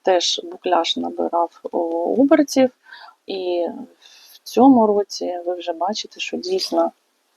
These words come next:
в'яжуться не тільки кардігани, не тільки, м, светра, шубки, а і ще й додатково в'яжуться і шапки,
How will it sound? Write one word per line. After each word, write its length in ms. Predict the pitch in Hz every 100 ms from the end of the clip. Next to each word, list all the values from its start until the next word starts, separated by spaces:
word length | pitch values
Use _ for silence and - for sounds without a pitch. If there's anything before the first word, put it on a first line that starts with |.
| -
в'яжуться 840 | - 240 175 170 165 - 160 - - _ -
не 140 | 165
тільки 340 | - 247 277 240
кардігани, 760 | 208 208 202 180 196 190 175 - _ _ _ - _
не 280 | - 170 165 -
тільки, 500 | - 202 185 - 170 160 - -
м, 500 | - 160 143 - 233 _ _ _ _ _ -
светра, 640 | - 170 165 180 233 277 - _ _ -
шубки, 580 | - 214 247 - 185 175
а 220 | 165 208
і 120 | 202
ще 280 | 180 - -
й 320 | 208 185 165 202 -
додатково 880 | 214 160 160 160 _ 185 190 160 160 _ _ _
в'яжуться 640 | 165 175 180 165 - - -
і 320 | 165 170 160 170
шапки, 760 | - 196 247 - - 208 202